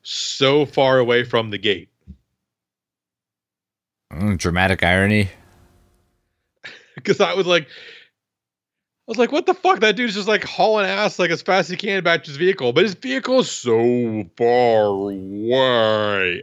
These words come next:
Speaker 1: <laughs> I'm
Speaker 2: Yeah.
Speaker 1: like, "Jesus Christ."
Speaker 2: I would have probably gotten as close as I could.
Speaker 1: Right?
Speaker 2: I mean,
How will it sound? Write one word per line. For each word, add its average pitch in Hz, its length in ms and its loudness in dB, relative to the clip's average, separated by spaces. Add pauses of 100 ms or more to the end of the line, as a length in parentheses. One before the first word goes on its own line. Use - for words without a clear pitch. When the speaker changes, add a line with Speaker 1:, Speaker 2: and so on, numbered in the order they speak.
Speaker 1:
<laughs> - 100 -4
I'm 165 240 -2
Speaker 2:
Yeah. 98 420 2
Speaker 1:
like, - 200 -12
"Jesus 135 380 -12
Christ." 117 840 -4
Speaker 2:
I 120 140 0
would 143 120 2
have 104 240 2 (400)
probably 117 360 2
gotten 87 360 0
as 85 120 -2
close 113 280 0
as 90 120 -2
I 90 80 2
could. 87 500 0 (1000)
Speaker 1:
Right? 147 460 0 (160)
Speaker 2:
I 90 120 0
mean, 92 400 2